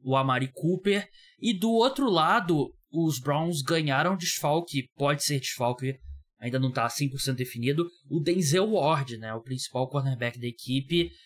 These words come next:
que parece que não vai jogar, se machucou em treino, ele que lidou, lida com muitos problemas de lesão desde que começou a carreira dele,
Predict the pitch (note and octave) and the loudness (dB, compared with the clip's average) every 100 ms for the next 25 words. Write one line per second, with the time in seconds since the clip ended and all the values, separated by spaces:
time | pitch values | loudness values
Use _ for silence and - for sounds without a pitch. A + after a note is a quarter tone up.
0 | _ _ _ - - D3 D3 C#3 B2+ A#2 | _ _ _ -12 -4 0 2 2 0 -4
1 | _ _ _ _ _ _ _ _ E3 D#3+ | _ _ _ _ _ _ _ _ 0 2
2 | D#3 E3 F3 - D3+ C#3+ C#3+ B2+ C3 D3 | 4 2 2 -2 0 2 2 0 0 0
3 | - D#3 C#3 - C#3 C3+ C3+ C3+ C#3 F3 | 0 -4 -6 -6 -2 -2 -2 0 0 2
4 | C3+ C3+ C3+ C3+ B2 - _ _ _ A#2+ | 0 -2 -2 -2 -2 -6 _ _ _ -2
5 | C#3+ B2 C3+ C3+ C3+ B2 _ - C#3 A3 | -2 0 0 2 2 -2 _ -4 2 2
6 | F#3 D3 C#3+ D#3 C#3+ B2 B2+ B2+ B2 A#2+ | 2 0 -2 -2 -6 -4 -2 -2 -4 -2
7 | A#2 B2 B2 _ _ _ - B2+ B2+ - | 0 0 -2 _ _ _ -2 0 0 0
8 | C3+ A#2+ C3+ C3+ C3+ C#3 C3+ B2 B2 C3 | 0 0 -2 -2 -2 -2 -2 -4 -2 -2
9 | B2+ A#2 A2+ C#3 F3+ D#3 B2 | -2 -4 -2 0 2 0 -2